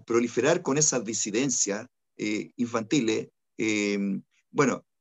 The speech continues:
e-, es obvio, es natural, el ser humano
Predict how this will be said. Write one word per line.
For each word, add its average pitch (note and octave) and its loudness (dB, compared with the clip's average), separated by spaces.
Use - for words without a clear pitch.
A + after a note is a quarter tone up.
e-, E3+ 0
es F#3 6
obvio, B2+ 2
es A#2+ -4
natural, B2+ 2
el G2+ -2
ser A#2 -2
humano A2+ -2